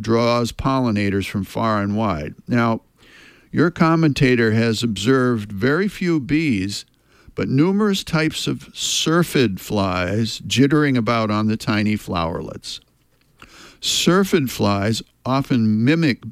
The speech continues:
bees in appearance, with yellow stripes around the abdomen, but their wings at rest point outward like a fly's instead of lying close together like a bee's.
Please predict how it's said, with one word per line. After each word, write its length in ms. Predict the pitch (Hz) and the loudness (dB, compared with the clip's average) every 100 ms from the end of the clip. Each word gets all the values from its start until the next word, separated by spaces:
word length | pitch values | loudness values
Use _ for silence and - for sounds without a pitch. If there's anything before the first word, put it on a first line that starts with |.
| - | -2
bees 540 | 131 139 110 98 95 | 0 2 2 -2 -4
in 160 | - 117 | -4 -2
appearance, 640 | 107 - 135 90 87 - - _ _ _ _ - | -2 -2 -2 -2 -4 -8 -14 _ _ _ _ -8
with 160 | 101 | -2
yellow 320 | 104 127 139 | 2 2 2
stripes 600 | 139 - - 127 117 117 - | 0 -2 -2 -2 0 -2 -2
around 320 | 113 117 113 | 0 0 2
the 180 | 104 113 | 0 0
abdomen, 520 | 127 107 90 73 - _ _ _ _ _ - | 0 -2 -4 -6 -10 _ _ _ _ _ -4
but 200 | 117 110 | -2 0
their 160 | 123 | 0
wings 440 | 123 147 170 170 127 | 2 2 2 2 0
at 160 | 120 | -2
rest 440 | 98 127 113 - - | -2 0 0 -4 -6
point 280 | 127 123 117 | -2 -2 0
outward 520 | 117 135 - 95 95 | 0 0 0 -2 -2
like 280 | 98 107 104 | 0 -2 -2
a 80 | 98 | -6
fly's 600 | - 117 95 90 95 95 | -4 -2 0 0 -2 -2
instead 320 | 95 - 117 | -4 0 2
of 200 | 107 90 - - - | 0 -2 -14 -20 -16
lying 480 | - 110 113 113 104 | -2 0 2 2 2
close 340 | 98 120 113 - | 0 0 0 0
together 380 | - 107 95 | 0 2 2
like 220 | 92 95 98 | 0 0 0
a 60 | |
bee's. 600 | 98 120 98 73 82 - | 2 2 2 -2 -8 -14